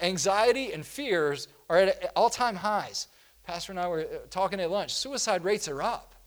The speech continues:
They are, uh, across the board. Divorce rates are up. Psychologists and mental health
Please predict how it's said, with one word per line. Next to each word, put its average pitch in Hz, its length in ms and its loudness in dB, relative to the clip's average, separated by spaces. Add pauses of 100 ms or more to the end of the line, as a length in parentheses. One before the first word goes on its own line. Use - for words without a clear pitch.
(380)
They 151 100 -10
are, 196 320 -6 (260)
uh, 143 220 0
across 226 420 2
the 220 100 2
board. 190 380 4 (340)
Divorce 240 460 -2
rates 208 300 6
are 160 140 4
up. - 260 2
Psychologists 220 720 2
and 180 140 -2
mental 214 200 2
health 190 320 4